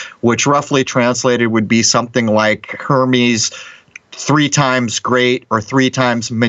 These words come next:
majestic, who is attributed with introducing basically that every-, that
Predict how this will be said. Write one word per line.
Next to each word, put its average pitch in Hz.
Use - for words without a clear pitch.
majestic, 123
who 151
is 156
attributed 127
with 120
introducing 143
basically 131
that 110
every-, 135
that 120